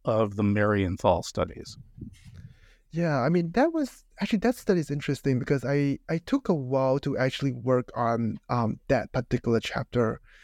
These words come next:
Speaker 2: And the, the Marienthal study, um, Marienthal, again, is this social scientific text, um, that has become very influential in thinking about unemployment. And the key argument about that text is just how people,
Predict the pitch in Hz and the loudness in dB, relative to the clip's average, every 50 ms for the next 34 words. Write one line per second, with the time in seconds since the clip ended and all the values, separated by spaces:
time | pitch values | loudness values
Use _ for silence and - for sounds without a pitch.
0 | - - - - - _ - 185 202 202 202 202 196 196 196 196 196 - - _ | -20 -20 -20 -20 -20 _ -2 0 0 0 2 0 0 0 0 0 -2 -2 -6 _
1 | - - 226 214 220 240 294 339 349 320 - - 180 165 156 151 147 147 127 _ | -2 0 2 2 4 2 4 4 2 2 0 0 -2 0 2 2 0 0 -2 _
2 | - - - - _ - 151 139 143 139 135 135 135 135 131 - 143 139 131 127 | -10 -16 -16 -14 _ -2 -2 0 2 2 4 4 2 2 0 0 -2 -2 -2 -2
3 | - 165 175 202 240 277 - - 196 160 143 147 135 135 - - 135 123 - - | -2 -2 0 2 2 2 2 2 0 0 0 0 0 0 0 -2 -4 -4 -2 -2
4 | 143 131 - - 160 156 - 180 160 - - 143 127 123 - - 123 - - - | -4 -4 -2 -2 -2 -2 0 0 -2 -2 0 -2 -2 -2 -2 -4 -4 -4 -4 -8
5 | _ - - - 92 - _ _ - - - - _ _ - 139 131 127 123 123 | _ -8 -6 -6 -6 -6 _ _ -20 -18 -18 -18 _ _ -4 -2 0 2 2 2
6 | 123 120 120 123 - _ _ - - - - - _ - 156 147 165 - - 175 | 0 0 -4 -6 -10 _ _ -20 -20 -20 -20 -14 _ 0 2 2 2 2 0 2
7 | - 196 160 - - 175 208 220 - - 147 - - 135 123 127 123 123 - - | 2 2 2 4 2 2 2 2 0 -4 -6 -4 -2 0 0 2 2 0 0 2
8 | 123 113 104 - - _ - 147 135 120 - - 143 135 135 135 131 - 127 110 | 2 2 2 0 -4 _ -2 -2 -2 -2 2 0 0 2 2 0 0 0 -2 -2
9 | 113 117 117 117 117 - - - - 120 120 117 - - - 113 107 101 95 80 | 0 2 2 2 2 0 -2 -4 -4 -2 -2 -2 -2 -4 -4 -4 -2 -2 -2 -4
10 | - - - _ _ _ - - - - - _ - 165 165 170 170 - - - | -6 -10 -16 _ _ _ -20 -20 -20 -20 -14 _ -2 0 0 0 0 -2 -2 0
11 | 262 277 269 - - 160 170 175 151 160 147 135 127 120 120 120 120 - - 147 | 2 2 2 2 2 2 0 2 2 2 2 2 2 0 0 -2 -4 -4 -2 -2
12 | 135 123 135 127 123 120 110 - - 139 110 - - - - - - - - 160 | -2 0 2 4 4 4 2 2 2 0 0 0 -4 -4 -2 -2 -2 -2 -4 -6
13 | 147 - - - 165 160 160 - - - - - - 180 175 170 170 165 170 170 | -6 -4 -2 0 2 2 2 0 -4 -14 -14 -10 -8 -4 -2 0 2 2 2 0
14 | 165 - - - - - 147 143 135 131 131 131 135 | 0 -4 -6 -10 -6 -2 2 2 2 2 2 0 -4